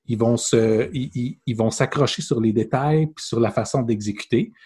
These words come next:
Tandis qu'un gestionnaire qui est un pur gestionnaire a pas les compétences pour s'accrocher dans ces détails-là puis aller dire aux gens quoi faire. Ses compétences sont ailleurs. Dans les deux cas, la meilleure des choses à faire, dites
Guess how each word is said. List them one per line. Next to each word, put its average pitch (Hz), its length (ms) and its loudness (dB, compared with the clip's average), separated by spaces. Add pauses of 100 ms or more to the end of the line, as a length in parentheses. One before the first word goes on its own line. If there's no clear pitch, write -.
(440)
Tandis 123 260 0
qu'un 135 180 2
gestionnaire 196 580 2
qui 127 120 2
est 120 160 -2
un 110 300 0
pur 160 340 2
gestionnaire 127 720 2 (440)
a - 80 0
pas 233 140 6
les 196 140 4
compétences 156 720 2
pour - 180 -8
s'accrocher 123 520 0
dans 123 140 2
ces - 140 0
détails-là 110 500 2
puis 135 120 4
aller 113 120 4
dire 110 220 2
aux 104 120 -2
gens 117 180 0
quoi 113 180 0
faire. 113 380 -4 (160)
Ses - 140 -2
compétences 123 520 -2
sont 131 220 -4
ailleurs. 123 560 -4 (220)
Dans 131 180 4
les 143 140 6
deux 196 200 4
cas, 202 460 2
la 120 80 0
meilleure 165 180 6
des 170 100 8
choses 156 240 2
à 131 80 4
faire, 180 360 0 (140)
dites 117 580 0